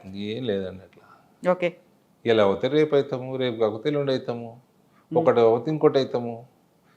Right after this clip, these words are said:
Speaker 1: నేను ఎంపీ అవుతా అనుకున్నానా,
Speaker 2: Hmm.
Speaker 1: రెండు సార్లు అయిపోయినాము.
Speaker 2: నెక్స్ట్.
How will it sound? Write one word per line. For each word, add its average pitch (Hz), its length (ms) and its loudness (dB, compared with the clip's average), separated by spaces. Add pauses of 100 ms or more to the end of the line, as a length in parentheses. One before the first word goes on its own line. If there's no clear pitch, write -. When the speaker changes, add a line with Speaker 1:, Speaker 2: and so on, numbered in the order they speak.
(180)
Speaker 1:
నేను 113 120 0
ఎంపీ 117 220 4
అవుతా 113 240 10
అనుకున్నానా, 101 720 0 (460)
Speaker 2:
Hmm. 175 320 -2
Speaker 1:
రెండు 135 180 4
సార్లు 131 220 8
అయిపోయినాము. 113 600 0 (120)
Speaker 2:
నెక్స్ట్. - 340 -6